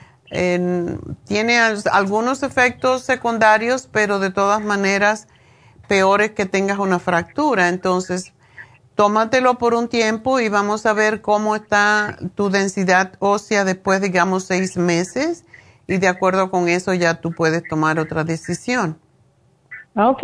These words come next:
Speaker 2: sí, porque la doctora también me sugirió, me dijo, "Oh, te voy a mandar con un especialista y a ver si te pueden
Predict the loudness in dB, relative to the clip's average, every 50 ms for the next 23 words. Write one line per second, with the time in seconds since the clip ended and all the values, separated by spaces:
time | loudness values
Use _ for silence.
0 | 0 2 2 0 0 2 0 0 2 2 2 4 4 4 2 2 2 2 2 2
1 | 2 2 2 4 4 4 4 2 2 -2 -6 -2 -2 -2 2 2 2 2 2 2
2 | 0 0 -2 0 0 2 4 4 4 4 2 0 -2 _ _ -20 -20 -20 -20 _
3 | _ 0 2 4 4 4 4 4 4 4 2 2 0 2 2 2 4 4 4 2
4 | 2 0 0 -2 0 2 2 2 2 2 2 0 0 -2 -2 0 0 0 0 0
5 | -2 0 2 2 4 4 4 4 4 4 4 2 0 -2 -2 -4 -2 0 2 2
6 | 2 4 4 2 0 -2